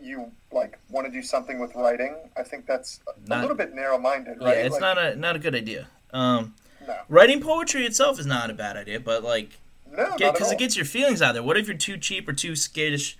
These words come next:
Speaker 2: to use, to attempt therapy? Fucking write your shit down.
Speaker 1: Yeah.
Speaker 2: It might focus on y-, your,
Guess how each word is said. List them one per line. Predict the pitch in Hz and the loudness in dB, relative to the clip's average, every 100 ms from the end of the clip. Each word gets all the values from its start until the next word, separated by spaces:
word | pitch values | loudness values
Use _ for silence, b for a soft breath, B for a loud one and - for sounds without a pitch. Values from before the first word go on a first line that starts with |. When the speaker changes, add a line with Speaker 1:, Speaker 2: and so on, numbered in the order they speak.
| b b b b - | b b b b -8
Speaker 2:
to | - 143 139 131 - - - | -4 0 0 -2 -8 -20 -20
use, | - 135 139 - - - - | -10 -6 -4 -4 -10 -20 -12
to | - 127 127 | -6 -4 -4
attempt | - 147 - | -4 -6 0
therapy? | 214 262 - 98 - - - | 2 2 -2 -10 -12 -20 -12
Fucking | - - 220 | -8 -4 -4
write | 151 180 - | -2 -2 -2
your | 151 | -4
shit | - 160 151 | -4 -4 -4
down. | 160 160 143 - _ _ _ _ _ _ _ | -4 -6 -10 -20 _ _ _ _ _ _ _
Speaker 1:
Yeah. | 196 214 - - | 4 4 4 0
Speaker 2:
It | 160 | 0
might | 156 165 185 - | 2 0 -2 -10
focus | - - - 165 165 147 | -18 -12 -4 -4 -2 -2
on | 151 143 | 0 0
y-, | |
your, | 131 123 127 | -2 -4 -6